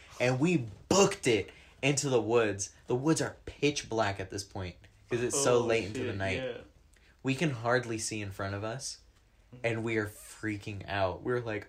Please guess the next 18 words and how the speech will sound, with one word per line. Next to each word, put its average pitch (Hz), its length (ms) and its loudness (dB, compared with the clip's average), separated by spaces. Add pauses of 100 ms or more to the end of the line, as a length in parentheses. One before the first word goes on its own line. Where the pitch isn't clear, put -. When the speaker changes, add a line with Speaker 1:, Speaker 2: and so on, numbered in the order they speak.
(100)
Speaker 1:
"Oh 120 540 2 (240)
my 107 280 -6
God." 98 560 -4 (1600)
Then 151 300 2
we 220 100 2
get 170 180 0
to 180 100 -2
the 151 100 2
parking 151 440 0
lot. 170 300 0
We're 117 140 0
about 123 240 0
to 135 80 -2
drive 107 360 0
off. 113 460 -2 (800)
And 127 220 2
<laughs> - 120 -8
then 175 400 4